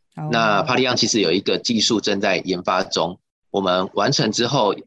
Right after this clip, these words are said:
Speaker 2: 呃，基本上人数能够从，呃，最少能够到上万人，甚至上十万人、百万人，应该都是可以的。这样才能真的，呃，让大家一起到虚拟世界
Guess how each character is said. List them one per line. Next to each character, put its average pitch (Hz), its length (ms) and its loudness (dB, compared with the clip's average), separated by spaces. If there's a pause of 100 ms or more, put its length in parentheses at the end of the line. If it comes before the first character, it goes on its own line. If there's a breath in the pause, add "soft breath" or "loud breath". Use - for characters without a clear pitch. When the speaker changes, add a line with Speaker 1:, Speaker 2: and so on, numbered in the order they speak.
Speaker 2:
呃， 90 240 -2
基 - 160 0
本 104 140 0
上 110 220 0
人 92 180 0
数 113 240 0
能 85 220 -2
够 104 200 2
从， 76 400 -2 (520)
呃， 104 140 0
最 165 180 0
少 95 200 0
能 90 180 -4
够 107 180 0
到 85 380 0
上 95 260 -2
万 92 200 0
人， 67 240 -4
甚 113 200 -2
至 104 180 -2
上 90 400 0
十 - 220 -2
万 98 200 0
人、 76 140 -6
百 69 140 -2
万 82 180 0
人， 67 180 -6
应 90 80 -6
该 87 140 0
都 82 120 0
是 - 140 0
可 87 220 -2
以 80 100 0
的。 - 220 -4 (400 soft breath)
这 - 120 -2
样 107 100 2
才 104 140 -2
能 92 240 0
真 113 180 0
的， 95 260 0 (240)
呃， 90 460 0
让 101 380 0 (520)
大 135 180 0
家 110 340 0
一 131 80 -2
起 104 200 -2
到 101 240 0
虚 - 180 -2
拟 113 140 0
世 98 200 0
界 87 360 0